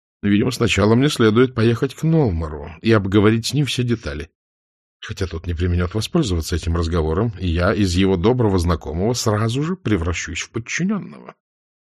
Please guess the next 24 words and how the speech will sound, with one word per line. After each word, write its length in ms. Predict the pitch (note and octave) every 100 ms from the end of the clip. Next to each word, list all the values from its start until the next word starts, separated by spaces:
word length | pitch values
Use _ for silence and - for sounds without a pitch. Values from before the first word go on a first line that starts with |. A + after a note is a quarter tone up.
| _ _
И 100 | -
если 300 | C#3+ B2+ C3
сейчас 520 | B2 B2+ - G2 G2 F#2+
он 100 | F2
устраивает 720 | E2+ - G#2 G2+ G2 F#2 E2+
санаторию 640 | - G2+ F#2 G#2+ G2 F2+
для 140 | F2+
моей 240 | F#2 F#2+ F#2
жены 360 | F2 G2 F#2
и 40 | E2
дочерей, 600 | D#2 - D#2+ D#2 F2 - _ _ _ _ _ _ _ -
то 80 | E2+
после 300 | E2 - E2
подобного 580 | F2 E2 E2 E2+ D#2+
разговора 480 | E2 D#2 D#2 C#2+ E2
он 100 | A2
будет 260 | F#2 E2+ -
вправе 460 | - F2+ E2 D#2+ D#2
выдавать 540 | E2 D#2 D#2 E2+ -
мне 140 | G#2+
стоимость 880 | G2+ - - D3+ C3 E2+ - - -
этой 240 | - - D2
санатории 800 | - F#2+ D#2 E2+ F#2+ A#2 D#3+ E3
наличными. 960 | D3 E3 D#3+ E3 - - - - -